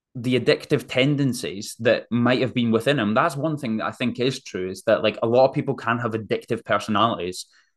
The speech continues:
When they get into something, it's hard for them to pull out of it. And they,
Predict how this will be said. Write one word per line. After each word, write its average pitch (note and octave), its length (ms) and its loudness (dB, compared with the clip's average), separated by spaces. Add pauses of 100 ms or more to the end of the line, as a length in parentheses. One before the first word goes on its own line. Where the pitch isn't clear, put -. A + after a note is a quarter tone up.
(120)
When A#2+ 200 2
they A#2+ 120 4
get A#2+ 240 2
into C#3 280 0
something, G2+ 580 0
it's G#2 180 -6
hard A2 280 2
for A#2 80 -4
them G#2 160 -2
to G#2+ 80 -8
pull G#2+ 280 0
out A2+ 160 4
of G2 120 -6
it. F#2+ 120 0
And G#2 160 -2
they, G#2 200 0